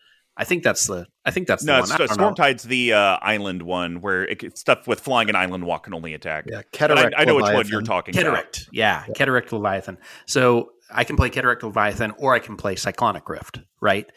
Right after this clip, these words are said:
Speaker 1: And there's smaller windows when Cataract Leviathan can buy me the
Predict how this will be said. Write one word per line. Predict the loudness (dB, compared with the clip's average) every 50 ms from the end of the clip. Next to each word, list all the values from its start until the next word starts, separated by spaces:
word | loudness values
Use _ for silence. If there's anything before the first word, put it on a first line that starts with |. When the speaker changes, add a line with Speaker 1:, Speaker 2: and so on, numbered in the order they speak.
| _ -20 -20 -20 -20 _ _ -2
Speaker 1:
And | 0 0 0 0 -2 -4
there's | -2 2 2 2 2 2 0 -2 -2 -4 -6 -6 -6 _ _ _
smaller | -4 -2 0 0 0 0 0 2 4 4 4 4 4 2 0
windows | 0 0 0 0 2 2 2 2 2 0 -2 -2 -4
when | -4 -4 -4 -6 -6 -6
Cataract | -4 -2 2 2 2 2 0 -4
Leviathan | -6 -2 0 0 0 0 -2 -4 -8 -8 -8
can | -12 -12 -12 -6 -2
buy | 0 2 2 0
me | -2 -4 -6
the | -6 -8